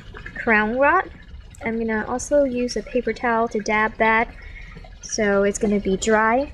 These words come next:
And that's pretty much it.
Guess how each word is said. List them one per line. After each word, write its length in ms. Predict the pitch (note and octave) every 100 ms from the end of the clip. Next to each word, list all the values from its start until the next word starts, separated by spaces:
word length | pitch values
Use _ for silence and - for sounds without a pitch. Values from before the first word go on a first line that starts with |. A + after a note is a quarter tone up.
| - - - - - - - - - - - -
And 580 | G#3+ G#3 G3 G3 G#3 A3+ -
that's 280 | A3 A3 -
pretty 260 | - D#4+
much 240 | G#4 G4 -
it. 300 | F4 F#4